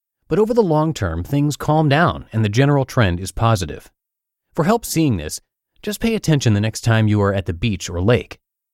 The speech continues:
Watch the wake of a passing boat. Right after the boat passes, the waves are high and the water looks dangerous. But follow the wake out over the water,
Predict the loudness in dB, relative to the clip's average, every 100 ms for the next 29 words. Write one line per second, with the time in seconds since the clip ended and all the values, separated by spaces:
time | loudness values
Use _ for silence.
0 | _ _ _ 2 2 0 0 2 2 0
1 | -4 -8 -6 -8 -4 -4 -2 -4 -6 -20
2 | _ _ _ _ _ _ -2 0 0 0
3 | 0 2 2 0 -2 -2 -2 -8 -4 -2
4 | 0 0 0 -4 0 0 2 0 0 -2
5 | -2 -2 -2 -2 -6 0 2 2 -2 -10
6 | -14 -16 _ _ _ _ -2 -2 0 2
7 | 4 2 4 2 0 0 0 2 0 2
8 | 0 2 2 2 -2